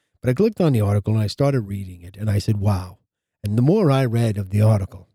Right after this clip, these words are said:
I said, "This is a problem." Facebook and Twitter are, are, not only are they <laughs> almost too big to fail, and even though they're just a social media giant, they work off of advertising for the mo-, money for the most part, part.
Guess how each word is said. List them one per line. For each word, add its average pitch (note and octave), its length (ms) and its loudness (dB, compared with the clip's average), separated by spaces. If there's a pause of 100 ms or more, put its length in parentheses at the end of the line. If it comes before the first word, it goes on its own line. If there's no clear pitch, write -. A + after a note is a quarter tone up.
(440)
I G#2 80 2
said, A2 480 0 (1080)
"This C3+ 300 0
is C3+ 140 0
a A2 40 -2
problem." G2 500 -4 (440)
Facebook D#3 520 0
and G2+ 160 -4
Twitter B2+ 400 0
are, F#2+ 260 -4
are, G2 220 -2
not C3+ 220 2
only D3 240 2
are A2+ 40 0
they G#2 140 -4 (100)
<laughs> - 140 0
almost D3+ 240 -2
too D#3 140 2
big A2+ 180 0
to F#2 100 -14
fail, G#2 480 -2
and A#2 140 -2
even B2 200 2
though A#2 80 2
they're G#2+ 140 -2
just G#2 240 -4
a G2+ 60 -10
social A2+ 340 -2
media A2 380 -4
giant, - 360 -16 (600)
they G2 220 -4
work A2+ 240 2
off G#2 160 -2
of F2+ 100 -6
advertising F#2+ 720 -2
for F#2+ 120 -12
the F2 100 -10
mo-, F#2 200 -14
money F#2 300 -6
for G2 100 -10
the F#2+ 100 -8
most B2 300 0
part, - 340 -20
part. F#2+ 240 -8